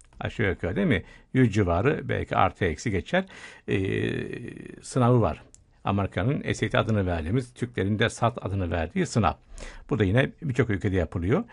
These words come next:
Aslında bu sınavı da ben baktım. Yani ne soruyor diye. Evet, temel matematik adını verdiğimiz konular var.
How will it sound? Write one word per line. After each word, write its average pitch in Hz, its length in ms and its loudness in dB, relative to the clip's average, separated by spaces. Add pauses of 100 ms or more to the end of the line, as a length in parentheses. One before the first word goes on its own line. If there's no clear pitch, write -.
(340)
Aslında 160 560 6 (180)
bu 151 320 0
sınavı 147 440 4
da 160 120 10
ben 90 240 4
baktım. 180 500 2 (220)
Yani 113 380 6 (340)
ne 127 160 6
soruyor 95 500 2
diye. 123 280 0
Evet, 160 280 4 (220)
temel 180 340 6
matematik 147 800 4 (140)
adını 113 420 4
verdiğimiz 98 420 4
konular 131 460 4
var. 117 480 4